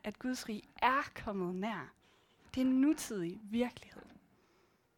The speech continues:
Og hvad vil det så sige, at Guds rige er kommet nær? Når vi læser evangeliernes fortællinger om Jesus, så får vi en rigtig god idé af, hvad det betyder. Syge, de bliver helbredt.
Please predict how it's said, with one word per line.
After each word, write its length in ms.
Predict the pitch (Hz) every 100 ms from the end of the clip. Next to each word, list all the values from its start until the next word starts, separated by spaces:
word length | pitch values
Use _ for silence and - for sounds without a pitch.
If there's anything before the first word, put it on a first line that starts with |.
| _ _ _ _ _ - -
Og 80 | 247
hvad 140 | 302
vil 100 | 320
det 120 | 302 285
så 80 |
sige, 560 | 285 - 277 294 294 -
at 120 | 202
Guds 300 | 226 226 -
rige 240 | 208 214 208
er 60 |
kommet 340 | - 196 180 180
nær? 280 | 180 160 - - - _ _ _ _ _ _ _ -
Når 100 | 247
vi 80 | 247
læser 480 | 277 320 269 220 180
evangeliernes 1040 | 214 214 208 277 240 190 180 175 - - - -
fortællinger 560 | - - 320 294 208 185
om 100 | 196
Jesus, 300 | 208 240 262
så 100 | -
får 220 | - 320
vi 80 | 254
en 140 | 208 233
rigtig 280 | 247 233
god 200 | 277 277
idé 160 | 214 269
af, 340 | 240 185 - 214
hvad 100 | 202
det 80 | 214
betyder. 420 | - - 262 190 - _ _ _ _ - - _ _ _ _ - - _ - -
Syge, 420 | - 294 294 311
de 140 | 285
bliver 140 | 226 202
helbredt. 680 | 254 269 - 202 - -